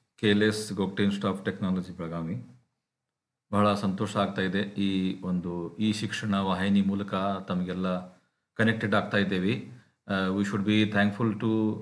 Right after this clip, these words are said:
ವಿಶ್ವೇಶ್ವರಯ್ಯ ಟೆಕ್ನಾಲಜಿಕಲ್ ಯೂನಿವರ್ಸಿಟಿ, ವಿ ಟಿ ಯು, and in particular to ಈ ಶಿಕ್ಷಣ ಪ್ಲಾಟ್‌ಫಾರ್ಮ್. ಎಷ್ಟೋ ಚೆನ್ನಾಗಿ ಎಲ್ಲ ವಿದ್ಯಾರ್ಥಿಗಳಿಗೆ,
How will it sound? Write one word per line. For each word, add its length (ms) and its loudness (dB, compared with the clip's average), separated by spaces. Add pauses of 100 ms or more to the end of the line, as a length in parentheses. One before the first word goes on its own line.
(140)
ವಿಶ್ವೇಶ್ವರಯ್ಯ 720 2
ಟೆಕ್ನಾಲಜಿಕಲ್ 480 -2
ಯೂನಿವರ್ಸಿಟಿ, 500 2
ವಿ 120 0
ಟಿ 160 -2
ಯು, 300 -2 (680)
and 220 4
in 80 -4
particular 600 0
to 160 2
ಈ 80 4
ಶಿಕ್ಷಣ 420 -2
ಪ್ಲಾಟ್‌ಫಾರ್ಮ್. 580 2 (480)
ಎಷ್ಟೋ 280 0
ಚೆನ್ನಾಗಿ 540 2
ಎಲ್ಲ 400 -4 (340)
ವಿದ್ಯಾರ್ಥಿಗಳಿಗೆ, 1080 -4